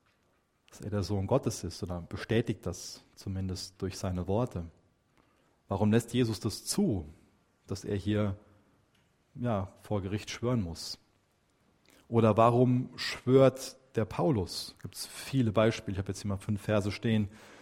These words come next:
Ähm, warum schwört Paulus, wenn Jesus so mit diesem, ähm, an-, anscheinend dieses Schwörverbot gibt? Deswegen komme ich dann zu der Frage, ob dieses Verbot absolut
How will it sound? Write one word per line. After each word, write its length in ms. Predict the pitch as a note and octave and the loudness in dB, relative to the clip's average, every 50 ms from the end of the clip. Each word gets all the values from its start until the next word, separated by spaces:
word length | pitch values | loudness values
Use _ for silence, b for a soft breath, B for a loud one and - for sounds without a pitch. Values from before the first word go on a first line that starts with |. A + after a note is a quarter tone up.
| B B B B B B _ - | B B B B B B _ -6
Ähm, 460 | G2+ F#2+ F#2 F#2+ F#2+ F#2 F#2 F#2 E2+ - - | -4 -2 0 -2 -2 -2 -4 -6 -8 -10 -6
warum 240 | - D#3 E3 E3+ E3 | -4 -2 -2 -2 -2
schwört 280 | - - F3 E3 F3 | 0 0 0 0 0
Paulus, 680 | - - F3+ E3 A2 F#2 F2 - - - - - - - - - - | -2 -8 -4 -4 -2 -2 -4 -4 -8 -10 -10 -12 -14 -16 -18 -10 -6
wenn 140 | G#2+ G2+ | -6 -4
Jesus 460 | F#2+ F#2 A2+ G#2 G#2+ A2 G2+ - - - | -2 -2 -2 0 0 -2 -2 -2 -2 0
so 400 | A#2+ A#2 A#2 A#2 A#2 A2 - B B B B B B - | 4 4 6 4 4 2 0 B B B B B B -6
mit 320 | - G#2 G#2 G2 - - - | -2 -2 -2 -2 -4 -12 -6
diesem, 560 | A2 G#2+ F#2+ G#2+ G#2 G2+ G2 G2 G2 G2 F#2+ F2+ - _ _ - | -4 -2 0 2 2 2 0 -2 -4 -6 -8 -14 -20 _ _ -12
ähm, 540 | G#2 G2+ G2 F#2+ G2 G2 G2 G2 F#2+ F#2 F2 - _ _ _ _ _ _ _ | -10 -6 -4 -4 -4 -4 -4 -4 -6 -8 -10 -12 _ _ _ _ _ _ _
an-, 240 | - F#2+ G2 A2+ - - | -8 -6 -6 -6 -6 -4
anscheinend 720 | - G2+ G2+ - - - - - B2+ D3+ D#3+ D3+ C#3 B2 - | -4 -4 -4 -2 -2 -2 2 4 4 6 6 6 4 4 2
dieses 260 | G#2 F#2 - A2 G2 | -2 -4 -2 -2 -4
Schwörverbot 920 | - - - - B2 B2 B2 A#2+ - - G#2 F2+ - A#2+ C3 C#3 C#3 - | -2 -6 -4 2 4 4 4 4 4 0 -4 0 2 6 6 6 6 4
gibt? 400 | - - - - - - - - _ _ _ b b b b b b b b b b b b b b b b b b b _ _ _ _ _ b b b b b b b b b b b b b b b b _ _ _ _ _ _ _ _ _ _ _ - | -8 -8 -8 -10 -18 -20 -20 -20 _ _ _ b b b b b b b b b b b b b b b b b b b _ _ _ _ _ b b b b b b b b b b b b b b b b _ _ _ _ _ _ _ _ _ _ _ -2
Deswegen 340 | A2 - - C#3 C#3 C3+ C3 | 0 4 8 8 8 8 8
komme 180 | B2 C#3+ D#3+ | 6 6 6
ich 60 | D3+ | 8
dann 160 | - C3+ A#2+ A2+ | 8 6 6 6
zu 100 | A#2+ G#2+ | 6 4
der 140 | A2 G#2+ | 4 4
Frage, 460 | G2+ - C#3 D#3+ G3 G3+ E3 C#3 C3 A#2+ | 4 4 4 6 6 6 6 6 6 6
ob 260 | B2 - - - - | 6 2 2 -12 -6
dieses 340 | - A#2+ G#2+ G#2+ A2+ G2 - | -4 -4 0 0 -2 -2 -2
Verbot 640 | - - G#2+ F#2+ - A#2+ B2+ D3 E3+ D#3+ - - | 0 0 0 2 4 6 6 8 6 4 2 -2
absolut 720 | - B2+ - - - - B2 A#2 B2+ E3+ G3+ - - - | -4 -4 -4 -4 -2 0 2 4 4 4 4 2 2 -4